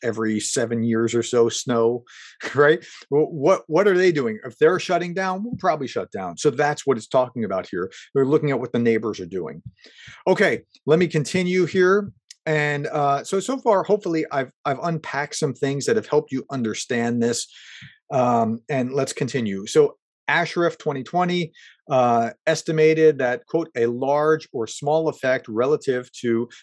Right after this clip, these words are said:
the ninety-eight percent reduction in mortality predicted by the study published by the Imperial College of London, Ferguson et al." Um, so this is the subject for our meta-analysis in the next section. Here, it turns out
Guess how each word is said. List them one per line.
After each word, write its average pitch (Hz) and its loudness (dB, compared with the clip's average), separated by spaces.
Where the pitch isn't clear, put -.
the 117 0
ninety-eight 143 -4
percent 143 -4
reduction 131 -2
in 120 -4
mortality 156 -2
predicted 131 -4
by 113 -2
the 110 -4
study 139 0
published 135 -4
by 120 2
the 113 -4
Imperial 139 -2
College 131 -4
of 104 -12
London, 151 -2
Ferguson 113 -6
et 104 -6
al." 127 -2
Um, 117 2
so 131 4
this 156 0
is 147 -2
the 131 -2
subject 151 0
for 139 -2
our 117 -4
meta-analysis 120 -6
in 127 -4
the 104 -4
next 113 -4
section. 110 -4
Here, 175 2
it 123 -8
turns 156 -2
out 135 2